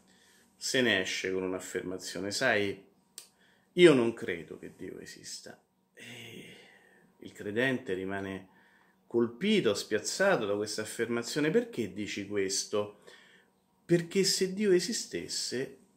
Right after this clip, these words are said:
replica il barbiere, "non permetterebbe tutta questa sofferenza. Basta che vai fuori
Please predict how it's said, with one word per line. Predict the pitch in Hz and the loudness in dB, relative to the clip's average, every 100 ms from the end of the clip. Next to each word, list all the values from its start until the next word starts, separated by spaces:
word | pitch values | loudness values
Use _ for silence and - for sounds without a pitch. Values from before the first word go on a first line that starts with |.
| - | -4
replica | 113 110 95 98 | -2 0 -2 -2
il | 104 | -4
barbiere, | 143 180 180 80 80 - 98 104 - _ _ _ - - | -4 -6 -6 -8 -10 -10 -12 -12 -18 _ _ _ -18 -6
"non | 143 | -2
permetterebbe | 143 135 139 139 151 147 104 95 | 0 2 0 0 -2 0 0 -4
tutta | 95 90 92 | -8 -6 -6
questa | 92 - 85 | -6 -8 -8
sofferenza. | 92 - 101 95 87 - | -8 -6 -6 -6 -4 -4
Basta | 131 160 - 151 | 0 0 0 0
che | 147 | 0
vai | 151 160 | 0 0
fuori | 151 190 196 190 165 156 | 2 2 4 4 2 0